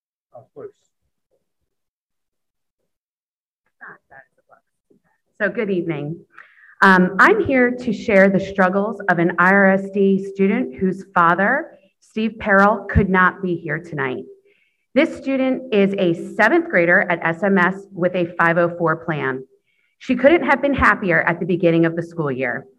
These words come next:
Speaker 2: She came home beaming and excited every day. Then she was made to quarantine, not once, but two times as a close contact, despite never having covid.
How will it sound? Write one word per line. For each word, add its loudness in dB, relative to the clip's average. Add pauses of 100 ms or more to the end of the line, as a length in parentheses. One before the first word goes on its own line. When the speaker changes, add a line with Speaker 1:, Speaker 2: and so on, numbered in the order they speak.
(420)
Speaker 2:
She -4
came 0
home 2
beaming 0
and -2
excited -2
every 0
day. -4 (480)
Then 0
she 0
was 2
made -2
to -4
quarantine, -2
not 2
once, -2
but 0
two 6
times 2 (380)
as 4
a 2
close 0
contact, -2
despite 0
never 2
having 0
covid. 0